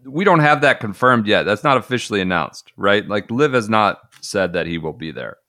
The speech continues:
or anything like that. You know, we had gotten reports that he was playing in Palm Springs and doing pretty well with,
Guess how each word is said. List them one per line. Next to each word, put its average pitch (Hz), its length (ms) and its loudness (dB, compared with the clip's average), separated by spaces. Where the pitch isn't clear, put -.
or - 100 -14
anything 71 300 -14
like - 260 -20
that. - 240 -12
You 98 120 -10
know, 87 100 -8
we 95 120 -6
had 92 120 -6
gotten 78 380 -8
reports 78 360 -10
that 73 100 -12
he 76 80 -6
was 71 160 -10
playing 78 320 -10
in 71 80 -12
Palm 76 240 -10
Springs 80 400 -10
and 62 240 -20
doing 78 200 -12
pretty 73 220 -16
well 78 320 -4
with, - 160 -14